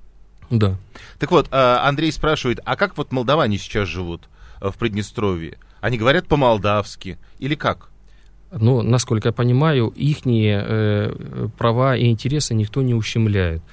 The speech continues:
Speaker 1: Они разговаривают и на молдавском языке, но
Speaker 2: Но основной язык
Speaker 1: приднестровцы
Speaker 2: все-таки
Speaker 1: Ну,
Speaker 2: русский.
Speaker 1: ну, конечно, русский язык, потому что основная масса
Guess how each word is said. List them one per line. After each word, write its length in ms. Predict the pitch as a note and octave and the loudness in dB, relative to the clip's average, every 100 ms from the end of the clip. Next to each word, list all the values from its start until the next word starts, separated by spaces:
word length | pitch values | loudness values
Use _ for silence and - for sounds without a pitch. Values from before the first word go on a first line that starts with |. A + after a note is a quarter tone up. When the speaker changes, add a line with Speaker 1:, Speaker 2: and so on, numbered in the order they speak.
| - - - | -20 -20 -2
Speaker 1:
Они 260 | B2 D3+ | 2 2
разговаривают 580 | C#3 A#2 A#2+ B2 A2+ A2 | 2 2 2 2 2 2
и 60 | B2+ | 2
на 160 | B2 | 2
молдавском 560 | A#2+ B2 C3 D3 - B2 | 4 2 2 0 0 0
языке, 420 | A2 A2+ - A2 | 0 -2 -2 0
но 300 | A#2 D3 C#3+ | 2 4 2
Speaker 2:
Но 100 | B2 | 4
основной 380 | C3 C3 C3 F3 | 4 4 4 4
язык 260 | F3 D#3 D3+ | 4 4 2
Speaker 1:
приднестровцы 60 | |
Speaker 2:
все-таки 240 | C#3 B2 D#3 | 0 2 2
Speaker 1:
Ну, 80 | C#3+ | 2
Speaker 2:
русский. 140 | A3 | 2
Speaker 1:
ну, 60 | A#3 | 2
конечно, 520 | B3 G#3+ C3 - C#3+ | 2 2 0 0 -2
русский 360 | E3 - D3+ | 0 -2 -2
язык, 280 | C#3 C#3+ G#3 | -2 0 -2
потому 380 | F3 C3 C3+ C#3 | -2 -2 0 -2
что 480 | - - C3 A#2+ C3 | -2 0 2 2 0
основная 500 | B2 C#3 C3+ C3 A#2+ | 0 -2 0 2 2
масса 400 | C3 A#2+ - | 2 0 -2